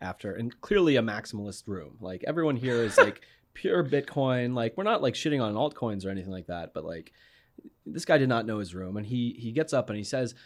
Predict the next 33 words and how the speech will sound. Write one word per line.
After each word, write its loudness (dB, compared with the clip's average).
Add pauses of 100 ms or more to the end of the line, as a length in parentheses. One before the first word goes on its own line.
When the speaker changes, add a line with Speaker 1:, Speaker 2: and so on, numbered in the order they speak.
(280)
Speaker 1:
you -4
know, -2
"I 2
just 2
wanna 2
play 2
devil's 2
advocate." -8 (460)
And -4
he -6
starts -2
saying -2
how, -4
you -10
know, -10 (480)
he, -20 (100)
he -4
d-, 2
and 0
meanwhile, 4
he 0
does -4
not -2
play -6
devil's -6
advocate. -10
He, -8
like, -8 (300)
Speaker 2:
Shills -6
the -6
hell -6
out -8
of -8